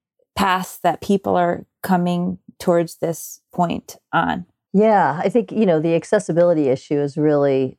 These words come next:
Speaker 2: a big deal, you know, access. The people who are the most marginalized, the most traumatized, the most in need of this medicine are, in many cases, the people who are least likely to actually get it.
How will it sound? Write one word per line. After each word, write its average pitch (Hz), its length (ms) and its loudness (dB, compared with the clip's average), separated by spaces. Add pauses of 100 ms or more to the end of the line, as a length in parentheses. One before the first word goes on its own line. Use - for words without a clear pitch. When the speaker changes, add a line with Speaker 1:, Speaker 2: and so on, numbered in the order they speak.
(160)
Speaker 2:
a 160 60 -10
big 139 240 -6
deal, 143 440 -4 (240)
you 165 120 0
know, 143 420 -2
access. 139 720 -2 (320)
The 160 100 2
people 196 320 0
who 175 120 2
are 156 80 4
the 151 60 2
most 151 280 0
marginalized, 139 560 0
the 147 80 -2
most 156 200 0
traumatized, 135 640 -2
the 147 80 -2
most 156 300 0
in 156 100 0
need 175 220 2
of 143 100 -2
this 139 180 -6
medicine 127 540 -2
are, 143 380 0
in 139 320 -2
many 185 260 4
cases, 147 460 -2
the 143 80 0
people 151 300 -2
who 147 100 -2
are 127 260 0
least 190 460 0
likely 135 440 0
to 120 60 0
actually 113 400 -4
get 123 280 -2
it. - 180 -8